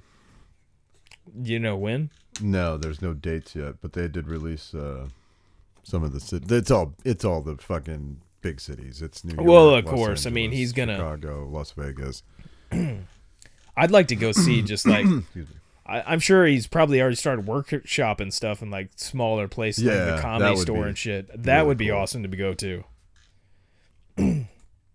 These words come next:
Speaker 1: 'Cause I'd like to see him in a real small setting. I mean, if we go see him here, it's, yeah, it's gonna be fucking some big venue like Family Arena or something. <clears throat>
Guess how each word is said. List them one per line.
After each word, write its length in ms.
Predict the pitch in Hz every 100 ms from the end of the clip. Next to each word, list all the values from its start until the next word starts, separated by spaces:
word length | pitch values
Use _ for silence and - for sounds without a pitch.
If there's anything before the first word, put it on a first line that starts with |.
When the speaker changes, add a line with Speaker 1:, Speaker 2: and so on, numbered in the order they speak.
| _ _ -
Speaker 1:
'Cause 120 | -
I'd 140 | 123 117
like 140 | 113
to 60 | 92
see 160 | -
him 100 | 117
in 60 | 104
a 40 | 98
real 240 | 107 98
small 680 | - - 110 107 101 95 90 _ _ _
setting. 500 | - 123 110 101 101
I 160 | 104 123
mean, 160 | 120 - - - _
if 120 | 147
we 120 | 147 165
go 120 | 151
see 200 | - 131
him 100 | 104
here, 260 | 123 110 101
it's, 200 | - -
yeah, 200 | 107 98
it's 160 | 92
gonna 240 | - 127 104
be 260 | 101 98
fucking 600 | 92 127 107 101 92 92 - - _ _ _ _ _ _ _ _ - _ -
some 320 | 135 156 135
big 200 | 117 113
venue 400 | 104 113 107 101
like 140 | 92 -
Family 420 | 151 127 117 104
Arena 480 | 98 110 110 101 98
or 60 |
something. 500 | 95 127 117 123 117
<clears throat> 60 | -